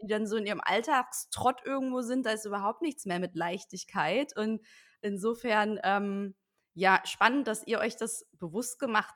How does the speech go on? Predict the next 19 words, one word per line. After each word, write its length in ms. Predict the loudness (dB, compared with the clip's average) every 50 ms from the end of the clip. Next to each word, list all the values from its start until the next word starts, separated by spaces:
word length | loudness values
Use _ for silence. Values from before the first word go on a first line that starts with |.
| 0
habt 400 | 4 4 4 4 4 -2 -16 -16 -10 -2
und, 420 | 0 2 2 2 2 0 -2 -2 -4 -6 -4
ähm, 560 | -2 0 2 2 2 0 -2 -4 -6 -8 -8 -6
dann 160 | -4 -4 -2
auch 180 | 0 -2 -2 -2
gesagt 320 | -4 -4 -4 -4 -4 -4 -8
habt: 140 | -8 -8 -6
„Na 100 | -6 -4
Mensch, 380 | -2 -2 -2 -4 -6 -8 -12 _ _
lasst 260 | -2 -2 -2 -2 -2
uns 160 | -4 -6 -4 -2
doch 160 | -2 -2 0
mal 180 | 0 0 0
wieder 180 | 0 0 0 0
diesen 400 | 0 -2 -4 -2 -2 -4 -4 -4 -4
Erfindergeist 920 | -6 -6 -4 -4 -2 0 2 2 2 2 4 4 4 2 0 -4 -6 -10 -8
zurückholen 640 | -4 -4 -4 -4 -2 0 0 2 2 2 0 -2
von 240 | -2 -4 -4 -2 2
damals.“ 840 | 2 4 4 4 2 2 0 0 0 0 0 -2 -2 -4 -8 -10 -12